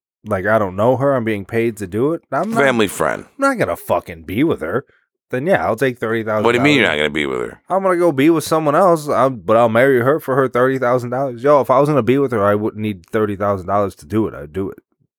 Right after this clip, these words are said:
Speaker 2: So then you're
Speaker 1: Like,
Speaker 2: gonna
Speaker 1: it's
Speaker 2: go
Speaker 1: not
Speaker 2: date somebody else? Is your current girlfriend gonna be fine with you having, technically being married?
Speaker 1: I mean,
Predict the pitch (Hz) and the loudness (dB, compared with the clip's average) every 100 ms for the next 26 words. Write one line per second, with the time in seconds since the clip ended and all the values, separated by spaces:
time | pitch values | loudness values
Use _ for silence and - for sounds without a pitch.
0 | _ _ - - 95 90 87 82 82 82 | _ _ -16 0 4 4 4 2 0 0
1 | 80 82 82 92 87 95 90 87 87 87 | 0 0 0 -2 -2 -4 0 2 4 2
2 | 110 92 76 76 82 78 73 78 80 78 | 2 -2 -6 -2 0 0 0 0 0 -2
3 | 73 69 78 76 73 73 71 73 73 67 | -2 -2 0 0 0 0 0 0 -2 -6
4 | - 73 69 67 67 73 71 62 58 58 | -4 -4 -2 -6 -6 -6 -8 -8 -6 -4
5 | 76 85 _ _ _ _ _ _ _ _ | -6 -10 _ _ _ _ _ _ _ _
6 | _ _ _ _ _ _ _ _ _ _ | _ _ _ _ _ _ _ _ _ _
7 | _ _ - 92 92 90 85 82 | _ _ -12 -10 -8 -10 -12 -14